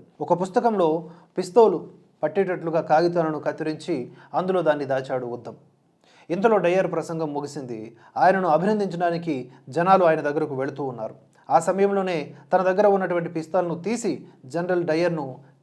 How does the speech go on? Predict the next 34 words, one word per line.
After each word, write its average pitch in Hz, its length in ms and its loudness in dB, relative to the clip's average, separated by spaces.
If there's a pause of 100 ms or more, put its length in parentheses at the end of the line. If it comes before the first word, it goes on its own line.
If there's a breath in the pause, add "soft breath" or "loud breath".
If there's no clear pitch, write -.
కాల్చి 165 360 2
చంపేశాడు. 123 400 -10 (500 soft breath)
ఇది 170 140 -2
పంతొమ్మిది 175 380 0
వందల 165 200 -2
నలభై 170 440 0 (340)
జూలై 170 300 0
ముప్పై 160 300 -2
ఒకటిన 160 220 -4
జరిగింది. 117 480 -8 (180)
డయ్యర్ను 226 340 6
చంపిన 208 320 -2
తర్వాత, 170 680 0 (420 soft breath)
"ఈయన్ను 196 280 0
చంపడానికే 208 800 0
నేను 190 300 -4
ఇన్ని 165 240 0
రోజులు 214 340 2
బ్రతికాను, 175 600 -2 (480 soft breath)
ఇంకా 190 220 -2
నన్ను 180 220 -2
ఏమైనా 160 520 -2 (180)
చేసుకోండి" 165 580 -4
అంటూ 143 260 -8
లొంగిపోయాడు. 135 800 -10 (160)
దాంతో 165 360 2
పంతొమ్మిది 170 420 -4
వందల 165 180 -4
నలభై 147 400 -4
జూలై 143 280 -4
ముప్పై 135 360 -6
ఒకటిన 143 360 -6
బ్రిటిష్ 143 480 -8
ప్రభుత్వం 175 500 -8